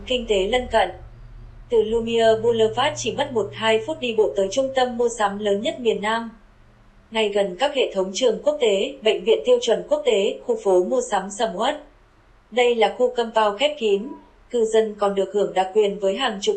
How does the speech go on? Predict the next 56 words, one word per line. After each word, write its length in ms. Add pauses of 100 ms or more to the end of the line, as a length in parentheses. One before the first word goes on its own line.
tiện 180
ích 160
nội 220
khu 200
như 180
hồ 160
bơi 240
jacuzzi 680
chỉ 200
thường 240
có 80
ở 260
resort, 460
cung 180
đường 260
khám 240
phá 180 (100)
xanh, 160 (100)
phòng 280
gym 180
chuẩn 260
quốc 180
tế, 380
khu 120
xem 300
phim 220
ngoài 180
trời. 380 (840)
Khu 240
vui 200
chơi 200
nhiều 260
trải 160
nghiệm 260
thiên 160
nhiên 260
cho 160
trẻ 160
em 240
thoải 220
mái 260
khám 240
phá. 380 (720)
Đây 200
là 120
những 220
tiện 220
ích 200
chỉ 200
dành 200
riêng 280
cho 160
cư 120
dân 240
Lumiere 580
Boulevard. 580